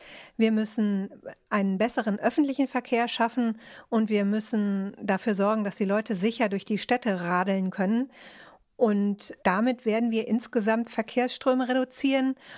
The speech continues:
Und dann, das ist natürlich sehr weit gedacht, muss man auch an einen neuen Städtebau denken. Also wir haben jetzt alle gesehen in der Corona-Pandemie, dass es eigentlich auch Vorteile hat, wenn Arbeiten und Leben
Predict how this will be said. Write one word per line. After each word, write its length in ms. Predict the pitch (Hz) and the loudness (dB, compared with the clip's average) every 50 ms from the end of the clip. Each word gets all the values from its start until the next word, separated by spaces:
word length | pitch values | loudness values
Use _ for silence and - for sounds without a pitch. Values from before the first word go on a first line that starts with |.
| - - | -14 -4
Und 180 | - 202 185 196 | -2 0 2 2
dann, 260 | 180 202 240 254 247 | 2 2 2 2 2
das 120 | 220 196 | 0 0
ist 120 | - 226 208 | 0 0 0
natürlich 420 | 214 190 180 226 208 196 180 170 | 0 0 0 0 0 0 0 -2
sehr 300 | - 175 180 196 220 208 | -2 0 0 0 2 2
weit 200 | 214 220 220 220 | 2 0 0 0
gedacht, 460 | - 220 196 226 208 202 - - - - - - - - - - _ | -4 -2 0 2 0 0 -2 -10 -14 -20 -20 -20 -20 -20 -20 -4 _
muss 180 | 226 214 214 - | 0 0 2 2
man 140 | 226 214 | 0 0
auch 240 | - - 208 208 - | 2 0 -2 -2 -2
an 180 | - 208 202 208 | -2 0 0 2
einen 160 | 208 202 202 | 2 2 2
neuen 540 | 196 196 202 208 208 208 214 214 214 214 214 | 2 2 2 2 2 2 0 0 0 0 -2
Städtebau 640 | - - - 247 254 311 247 185 196 185 180 185 185 | -2 0 0 2 2 0 0 0 2 2 2 0 0
denken. 560 | 180 - 190 190 202 196 - - 190 185 196 | 0 0 0 0 0 -2 -2 -4 -2 -2 0
Also 200 | 196 202 202 202 | 0 0 0 0
wir 120 | 214 196 | 0 0
haben 100 | 220 220 | 2 2
jetzt 240 | 233 214 202 - - | 0 0 -2 -2 -2
alle 180 | - 202 214 208 | 0 0 2 2
gesehen 460 | 208 208 185 196 208 220 233 247 254 | 0 0 0 0 2 2 2 2 2
in 140 | 240 220 214 | 0 0 0
der 100 | 214 202 | -2 0
Corona-Pandemie, 1040 | - 240 202 180 196 247 285 254 240 240 - 247 240 240 240 240 247 254 254 254 254 - - - - - - - | 0 -2 0 2 2 2 2 2 0 2 0 0 2 2 0 0 2 0 0 -2 -4 -8 -16 -16 -16 -16 -2 0
dass 180 | 214 214 - | 0 0 2
es 120 | 240 208 - | -2 -2 -2
eigentlich 560 | - 202 202 220 233 233 226 214 - - - _ - - _ | -2 0 0 2 2 0 -2 -4 -6 -10 -18 _ -20 -10 _
auch 280 | - 214 196 196 - - | 2 2 2 2 0 -6
Vorteile 640 | - - 214 208 233 233 - 277 262 269 269 262 247 | -4 0 2 2 2 2 2 0 2 2 2 2 2
hat, 340 | 262 269 269 - - - - - | 2 0 0 -4 -10 -14 -12 -4
wenn 280 | 247 214 214 214 214 - | -2 0 0 0 -2 0
Arbeiten 560 | 196 190 214 226 214 233 226 233 233 247 220 | 0 0 0 2 2 0 0 0 0 -2 -2
und 220 | 190 214 208 196 | 0 0 0 0
Leben 640 | 220 202 196 214 220 240 240 254 247 240 240 233 | 0 -2 0 0 0 0 2 2 2 2 0 -2